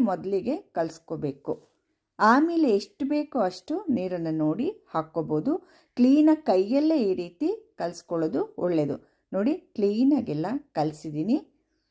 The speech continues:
ಇದಕ್ಕೆ ನೀರನ್ನು ಹಿಡಿಯುತ್ತೆ ಇದಿನ್ನು. ಇವಾಗ ನೀರು ಹಾಕ್ಕೊಂಡು ಹಾಕ್ಕೊಂಡು ಕಲಸ್ಕೊಳ್ಳೋಣ. ಒಂದು ಕಪ್ಪು ನೀರು ಇಟ್ಕೊಂಡಿದ್ದೀನಿ, ಅದರಲ್ಲಿ ಅರ್ಧ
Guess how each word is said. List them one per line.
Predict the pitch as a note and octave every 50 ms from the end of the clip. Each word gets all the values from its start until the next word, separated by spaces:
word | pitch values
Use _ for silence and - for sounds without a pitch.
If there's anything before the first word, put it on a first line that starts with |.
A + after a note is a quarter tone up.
| _ _ _ _ _ _
ಇದಕ್ಕೆ | - A3+ G#3+ G#3+ G#3+ - - D#4+ G#4+ A#4 - _ _ - G#3+
ನೀರನ್ನು | A3 A#3 B3+ C4+ C4 A#3+ G3 F3 F3+ F3+ F#3+ F#3
ಹಿಡಿಯುತ್ತೆ | G3+ F#3 F#3+ A#3 A#3 A#3 A#3 - _ D#3+ D3+ D3+
ಇದಿನ್ನು. | D3 D3+ D#3 D3 D#3 G3+ C4+ G4+ A#4 _ _ _ _ _ _ -
ಇವಾಗ | F3+ F3+ F3 G3+ C4+ F#4+ G4+ - A3+
ನೀರು | G3 G#3+ A#3 A#3+ A#3 G3+
ಹಾಕ್ಕೊಂಡು | D#3+ D#3+ D#3 - F#3 F#3 E3+ F3 E3
ಹಾಕ್ಕೊಂಡು | C#3 - - C#3 C#3 D3+ A3+ D4 F#4 - -
ಕಲಸ್ಕೊಳ್ಳೋಣ. | - D3 D3+ - - - C#3+ D3 D#3 A3 D#4 - - _ _ _ _ _ _ -
ಒಂದು | G#3+ C4+ D#4 F#4 G4 F#4+ F#4 F4+ -
ಕಪ್ಪು | G#3 F#3 - _ - D#4+ G#4+ A4+ _ _ - -
ನೀರು | F#3 F#3+ F#3+ F#3 E3
ಇಟ್ಕೊಂಡಿದ್ದೀನಿ, | D#3 - _ - D#3+ D#3 D3 C#3 C#3+ D3+ D#3 A3 D4+ G#4 - - _ _ _ _ -
ಅದರಲ್ಲಿ | E3+ E3+ F#3 F3+ F#3 F3+ - - F#3
ಅರ್ಧ | G#3 A3 A3+ G#3+ A3 D4